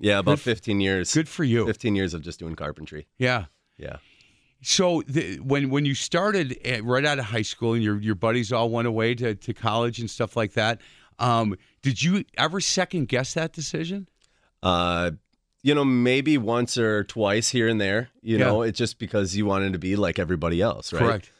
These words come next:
Speaker 1: Um, you know, but after all these years and hearing the college debt and things like that, and you're going, you know, you're not gonna find your, your job, you know, that's gonna make you successful for quite a few years now,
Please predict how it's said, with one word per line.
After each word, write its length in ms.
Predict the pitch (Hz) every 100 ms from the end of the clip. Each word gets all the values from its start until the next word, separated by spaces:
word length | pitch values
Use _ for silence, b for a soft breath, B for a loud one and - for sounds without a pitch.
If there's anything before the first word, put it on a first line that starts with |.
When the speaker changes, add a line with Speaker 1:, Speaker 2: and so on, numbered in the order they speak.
| _
Speaker 1:
Um, 600 | 90 85 80 76 73 71 - _
you 140 | 98
know, 140 | 90 87
but 240 | 92 82 -
after 580 | 104 101 - 104 101 95
all 160 | - 101
these 200 | 104 82
years 320 | 87 101 101
and 120 | 85
hearing 520 | 90 90 95 92 90
the 220 | 78 80 82
college 460 | 92 90 95 -
debt 320 | 95 90 98 -
and 480 | 87 82 82 82 -
things 220 | 104 95
like 160 | 85 -
that, 180 | 90
and 80 | 101
you're 100 | 92
going, 300 | 85 87 82 - _ _ _ - -
you 60 | 110
know, 60 | 104
you're 140 | 113
not 140 | 127 120
gonna 160 | 107
find 280 | 98 101 98
your, 260 | 95 92 90
your 160 | - 92
job, 460 | 85 85 107 120 80 _ 95
you 160 | 95
know, 160 | 90 87
that's 380 | 82 85 - -
gonna 160 | 104
make 200 | 101 101 95
you 60 |
successful 540 | 85 87 - 127 - 98
for 180 | 90 85
quite 160 | 101
a 20 | 87
few 160 | 98
years 340 | 87 123 175 92
now, 240 | 67 -